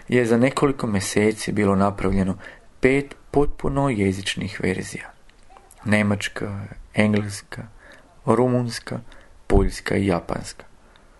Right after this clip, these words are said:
Moram odmah da se ogradim da se tu radi o interfejsu, dok opise sajtova u početku nismo prevodili.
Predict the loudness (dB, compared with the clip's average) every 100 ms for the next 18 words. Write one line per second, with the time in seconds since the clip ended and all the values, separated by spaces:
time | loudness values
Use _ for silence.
0 | _ _ _ _ _ _ _ -20 -8 0
1 | 2 0 0 0 0 -6 -6 -6 0 0
2 | 2 0 0 -2 -4 -14 -16 -14 -4 -2
3 | 0 4 4 4 2 4 4 2 -2 -8
4 | -8 -8 -10 -14 -18 -20 -20 -20 -20 -20
5 | -18 -6 -4 0 0 4 4 4 2 2
6 | 2 2 0 0 -2 -10 -12 -8 2 4
7 | 4 0 0 0 0 -2 -6 -4 -2 -2
8 | -4 -8